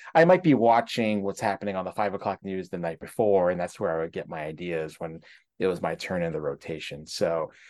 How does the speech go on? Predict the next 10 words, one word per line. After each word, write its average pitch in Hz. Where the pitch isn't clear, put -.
I 101
think 208
that 123
is 104
actually 104
my 95
<laughs> -
journalism -
origin 113
story. 92